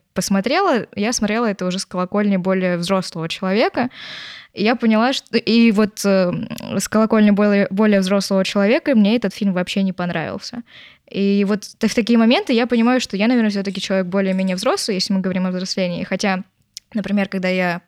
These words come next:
а, стала жить одна, это было с шестнадцати лет, а, потом, когда переехала, поступила, устроилась на работу, стала зарабатывать, я до сих пор не чувствовала себя взрослой. Но вот я посмотрела этот фильм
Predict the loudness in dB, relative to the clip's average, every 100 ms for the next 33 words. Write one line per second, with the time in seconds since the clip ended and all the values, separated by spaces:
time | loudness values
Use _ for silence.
0 | -12 -6 -4 -4 -6 -4 -2 -2 -4 -4
1 | -2 -2 -2 -6 -8 -6 -4 -2 -4 -6
2 | -14 _ _ -10 -8 -6 -6 -6 -8 -6
3 | -4 -4 -6 -14 -16 -18 -8 -4 -4 -4
4 | -6 -8 -8 -6 -4 -4 -4 -6 _ _
5 | -4 -2 0 -2 -2 -6 -6 -8 -10 -8
6 | -4 -2 0 0 0 -2 -2 -4 -4 -8
7 | -4 -2 -2 -2 -4 -2 -2 -4 -2 -2
8 | -2 -2 -2 0 0 0 0 -2 -2 -4
9 | -6 -8 -8 -10 -8 -10 -12 -14 -10 -8
10 | -4 -4 -4 -6 -8 -12 -14 -16 -16 -12
11 | 0 4 6 4 6 4 6 4 4 2
12 | 0 0 0